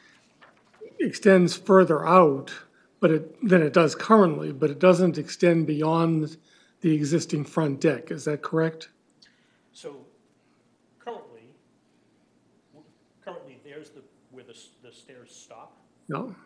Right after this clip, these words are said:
Speaker 2: The deck is way out here. We would, we would need to push it out here, but it's still not even as close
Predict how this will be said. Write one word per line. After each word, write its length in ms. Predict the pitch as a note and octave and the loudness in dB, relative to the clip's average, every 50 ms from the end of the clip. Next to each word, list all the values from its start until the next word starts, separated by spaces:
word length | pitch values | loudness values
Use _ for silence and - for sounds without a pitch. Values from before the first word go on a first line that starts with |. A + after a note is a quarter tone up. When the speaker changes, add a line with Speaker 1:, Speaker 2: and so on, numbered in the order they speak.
| _ _ _ | _ _ _
Speaker 2:
The 60 | - | -20
deck 240 | B2+ - E3 C#3+ - | -20 -20 -20 -20 -20
is 140 | C#3+ _ _ | -20 _ _
way 120 | B2 A#2 A2 | -20 -20 -20
out 120 | A2 G#2+ A2 | -20 -20 _
here. 100 | _ _ _ _ _ _ _ _ _ _ _ _ _ _ _ _ _ _ _ _ _ _ _ _ _ _ _ _ _ _ _ _ _ _ _ _ _ _ _ _ _ _ _ _ _ _ _ _ _ _ _ _ _ _ _ _ | _ _ _ _ _ _ _ _ _ _ _ _ _ _ _ _ _ _ _ _ _ _ _ _ _ _ _ _ _ _ _ _ _ _ _ _ _ _ _ _ _ _ _ _ _ _ _ _ _ _ _ _ _ _ _ _
We 120 | B2 A#2+ A2+ | -20 -20 _
would, 380 | B2 A#2+ _ _ _ _ C#3 C3 | _ _ _ _ _ _ -20 _
we 40 | A#2+ | _
would 120 | B2+ B2+ B2 | _ _ _
need 160 | D3+ D3 D3 | -20 -20 _
to 60 | C#3 | -20
push 280 | _ _ D#3+ - - _ | _ _ -20 -20 -20 _
it 60 | B2+ B2+ | -20 -20
out 100 | B2+ B2+ _ | -20 _ _
here, 120 | C#3 C3 - | -20 -20 -20
but 100 | B2+ B2 | _ _
it's 140 | A#2+ _ - | _ _ -20
still 460 | - _ _ _ _ D3+ C#3+ C#3 B2+ _ _ _ _ _ _ _ _ _ A#2 A#2+ - | -20 _ _ _ _ _ -20 -20 -20 _ _ _ _ _ _ _ _ _ _ _ -20
not 320 | - E3+ - F2 E2 D#2 _ | -20 -20 -20 -20 -20 -20 _
even 220 | _ _ _ _ _ | _ _ _ _ _
as 80 | _ _ _ | _ _ _
close 240 | _ _ _ _ _ | _ _ _ _ _